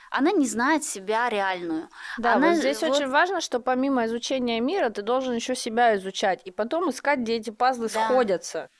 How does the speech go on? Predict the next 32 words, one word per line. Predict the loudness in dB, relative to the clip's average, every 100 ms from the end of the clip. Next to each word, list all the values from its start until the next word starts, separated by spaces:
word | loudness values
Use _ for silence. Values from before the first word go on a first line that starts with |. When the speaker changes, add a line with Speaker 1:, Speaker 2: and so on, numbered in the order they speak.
| _
Speaker 1:
Да. | -16 -10 -10 -10 -14 -16 -18
Есть | -6 -4 -4 -4
вот | -6 -4
у |
нее | -4 -4 -4
свое | -4 -2 -2
представление, | -6 -10 -8 -8 -10 -10 -8 -4
да, | -2 0 -2
о |
том, | -4 -6 -4
как | -4 -6 -8
у |
нее | -12 -10
зафиксировалось | -12 -14 -12 -10 -8 -8 -10 -10 -12
это | -12 -12
в | -10
детстве. | -12 -12 -14 -10
Вот | -10 -8
ты | -6
тоже | -4 -4 -4
еще | -8
правильно | -6 -6 -6
сказала, | -8 -4 -2 -2 -6 -14 -4
травмы | -2 -2 -4
неизбежны. | -6 -8 -6 -4 -2 -4
Кроме | -4 -2 -2
того, | -2 -4 -6
травмы, | -4 -4 -4 -8 -10 -12 -18 -12
а, | -6 -4 -2 -2
Speaker 2:
Полезны. | -2 0
Speaker 1:
заставляют, | 0 0 0 -2 -6
полезны. | -6 -4 -4 -6 -8